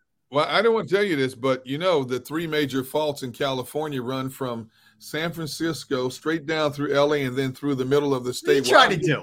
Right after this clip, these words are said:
Speaker 2: What are you trying to
Speaker 1: well,
Speaker 2: do to
Speaker 1: well,
Speaker 2: this guy? I
Speaker 1: Imperial
Speaker 2: mean,
Speaker 1: Valley.
Speaker 2: come
Speaker 1: I'm
Speaker 2: on,
Speaker 1: just
Speaker 2: man.
Speaker 1: telling, I'm just giving you some history to get
Speaker 2: Oh,
Speaker 1: ready, man, 'cause it's
Speaker 2: jeez.
Speaker 1: coming.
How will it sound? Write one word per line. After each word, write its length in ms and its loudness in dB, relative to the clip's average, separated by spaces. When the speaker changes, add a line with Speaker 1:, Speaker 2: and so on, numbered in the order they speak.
Speaker 2:
What 160 -2
are 40 -6
you 120 -4
trying 220 6
to 60 4
Speaker 1:
well, 20 -2
Speaker 2:
do 80 0
to 80 4
Speaker 1:
well, 100 6
Speaker 2:
this 160 0
guy? 120 -2
I 80 0
Speaker 1:
Imperial 240 4
Speaker 2:
mean, 100 2
Speaker 1:
Valley. 140 4
Speaker 2:
come 180 -2
Speaker 1:
I'm 140 6
Speaker 2:
on, 80 -2
Speaker 1:
just 100 0
Speaker 2:
man. 160 -2
Speaker 1:
telling, 280 2
I'm 160 6
just 220 2
giving 180 4
you 60 4
some 160 -6
history 420 0
to 60 -2
get 180 2
Speaker 2:
Oh, 60 2
Speaker 1:
ready, 220 6
man, 80 -8
'cause 160 2
it's 120 -2
Speaker 2:
jeez. 100 -16
Speaker 1:
coming. 320 0